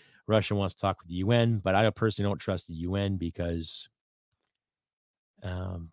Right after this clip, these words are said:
some of the men that, that I have served with told me some really nasty stories about what happened in places like Somalia and Rwanda. And well beyond the whole airborne fiasco that happened in the nineties, these are other stories. These are other units that were serving there.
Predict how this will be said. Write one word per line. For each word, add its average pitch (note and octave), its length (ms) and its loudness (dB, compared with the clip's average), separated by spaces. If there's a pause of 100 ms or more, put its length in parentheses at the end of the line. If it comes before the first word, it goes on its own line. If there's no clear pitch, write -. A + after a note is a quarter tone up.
some A2+ 220 6
of - 20 8
the G#2 60 8
men G#2 180 8
that, G2 200 6
that F#2 140 4
I F#2+ 100 6
have F2 100 2
served F2+ 280 2
with E2+ 280 -2
told F2+ 160 0
me F2+ 80 2
some E2+ 200 0
really G2+ 220 6
nasty F2 400 0
stories D#2+ 520 -2
about E2+ 160 -2
what D#2+ 100 0
happened E2 340 -2
in D#2 80 -2
places D#2+ 460 -2
like E2 180 0
Somalia E2+ 680 2
and E2+ 140 -2
Rwanda. G2+ 520 10 (1500)
And G#2 380 8
well A#2 200 12
beyond G#2+ 380 12
the F2+ 60 6
whole F#2+ 180 6
airborne G2 380 8
fiasco F#2 420 4
that D#2+ 140 0
happened F2 280 2
in D#2+ 80 0
the F2 80 2
nineties, F#2+ 600 4
these G2+ 200 4
are F#2 80 4
other F#2 200 4
stories. F2 440 2
These F2+ 200 0
are F2+ 60 4
other F2 120 2
units E2+ 400 0
that - 160 -2
were - 80 -2
serving E2 400 2
there. D#2+ 380 -2